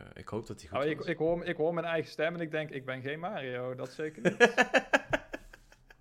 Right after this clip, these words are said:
Speaker 1: Nice. <laughs>
Speaker 2: Ik ben hier niet Italiaans genoeg voor.
Speaker 1: <laughs>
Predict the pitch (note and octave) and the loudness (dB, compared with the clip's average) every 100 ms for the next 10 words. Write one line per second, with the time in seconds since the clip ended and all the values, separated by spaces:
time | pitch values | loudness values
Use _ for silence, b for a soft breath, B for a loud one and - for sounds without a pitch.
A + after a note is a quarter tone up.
0 | _ - B B B B _ _ A#2+ G#2+ | _ -16 B B B B _ _ -4 -2
1 | F#2 A#2+ - - F#3+ F#3 - D3+ D3+ E3+ | 0 -2 2 4 8 6 6 0 0 0
2 | F3 F3 A3+ A#3 - G#3+ A3+ A3+ A3 - | -2 -2 -4 -6 -2 2 2 2 -2 -6
3 | F3+ E3+ F3 D#3+ D#3 D#3+ D#3 - - - | -4 -4 -4 -4 -2 -2 -6 -16 -20 -20
4 | - - B B B F3 F#3 | -20 -18 B B B 4 8